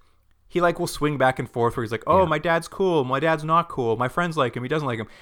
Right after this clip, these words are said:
Speaker 1: And, like, he just kind of, like, at the end, he just ends up being like, "Oh, I changed my mind, I like my dad, I guess." Like, it's not, none of it's very motivated.
Speaker 2: Right, exactly.
Speaker 1: Um, and of course, he's got a wife and daughter who are always defending him, but they, I don't even think they get names.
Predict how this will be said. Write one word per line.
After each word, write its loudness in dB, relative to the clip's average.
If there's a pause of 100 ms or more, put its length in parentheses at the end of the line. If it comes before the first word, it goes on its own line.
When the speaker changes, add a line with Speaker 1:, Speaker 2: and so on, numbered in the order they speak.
(140)
Speaker 1:
And, 2
like, 2
he -4
just -4
kind 0
of, -2
like, 0
at 2
the -2
end, 0 (220)
he -4
just -6
ends 0
up -4
being -4
like, -6
"Oh, 0
I 6
changed 2
my 2
mind, 6
I 6
like 4
my -2
dad, 2
I -2
guess." -4
Like, 0
it's -2
not, -2
none 2
of 2
it's 0
very 0
motivated. -6 (240)
Speaker 2:
Right, -2 (140)
exactly. -8 (1000)
Speaker 1:
Um, -4
and 0
of -6
course, 0 (240)
he's -4
got 4
a 8
wife 6
and -2
daughter 6
who 2
are 6
always 4
defending -4
him, -2
but 0
they, 8
I 6
don't 4
even 0
think -4
they 0
get 2
names. -4